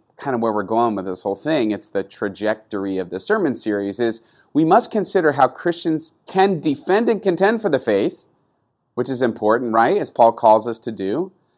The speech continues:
without devolving into just another one of the voices yelling in outrage.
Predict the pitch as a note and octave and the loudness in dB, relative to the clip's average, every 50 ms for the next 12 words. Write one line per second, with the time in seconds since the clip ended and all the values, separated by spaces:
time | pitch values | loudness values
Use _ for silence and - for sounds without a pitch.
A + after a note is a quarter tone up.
0 | _ _ _ _ _ _ - B2 C#3+ D3+ D3+ - - - C#3+ D3+ E3 F#3 E3+ - | _ _ _ _ _ _ 0 2 2 2 2 0 -4 4 6 8 8 8 6 2
1 | D3+ B2 C#3 D#3+ D3 A#2 C#3 C3+ C#3 D3+ D#3+ D#3+ C#3+ C#3 B2 A#2+ A#2 A2 - - | -6 -4 -2 0 2 6 8 10 10 10 8 8 4 2 0 0 0 -2 -4 -4
2 | B2+ - C3+ A#2+ A2 - C3 C3 C#3+ - - D3 B2 B2+ B2 A#2+ C3 A#2+ A2+ A#2+ | -4 -2 -4 -4 -2 2 2 2 2 2 0 0 2 2 2 2 2 2 2 0
3 | A#2+ A#2+ A#2 A2 A2+ G2+ G#2+ G#2+ A2 A#2 - A#2 G#2+ F#2+ G#2 G2+ G2 G2 F#2+ F#2+ | 0 0 0 -2 -2 -2 0 0 0 -2 -2 -6 -6 -4 -2 -2 -2 -2 -4 -8
4 | F#2 F2+ F2+ F2+ - - F2 D#2+ F2+ - - - | -8 -8 -10 -12 -12 -16 -20 -20 -20 -20 -20 -20